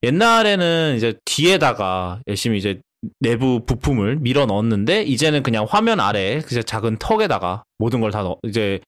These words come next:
부품, 이제 컴퓨터로서 이제 구동하는 데 필요한 부품들을 거기다 다 밀어 넣었죠. 사실은 여태까지 이제 엠원이 들어갔던 맥들은 다 이제 옛날 인텔 맥의 디자인을 살짝,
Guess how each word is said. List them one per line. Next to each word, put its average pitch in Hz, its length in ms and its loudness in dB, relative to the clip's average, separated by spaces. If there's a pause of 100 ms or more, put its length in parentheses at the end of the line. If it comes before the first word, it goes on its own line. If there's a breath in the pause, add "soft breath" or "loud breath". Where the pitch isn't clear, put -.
(340)
부품, 147 480 0
이제 113 200 0
컴퓨터로서 196 960 0
이제 113 100 -2
구동하는 131 460 0
데 113 80 0
필요한 151 320 -2
부품들을 110 420 -2
거기다 101 260 -2
다 104 120 -4
밀어 101 220 -2
넣었죠. 104 460 -4
사실은 147 420 0 (880 loud breath)
여태까지 254 720 2
이제 208 360 0
엠원이 202 760 2
들어갔던 156 500 0
맥들은 143 360 -2
다 139 120 -2
이제 110 200 -2
옛날 156 420 0
인텔 147 320 0
맥의 175 500 -2
디자인을 135 460 -2
살짝, - 340 -4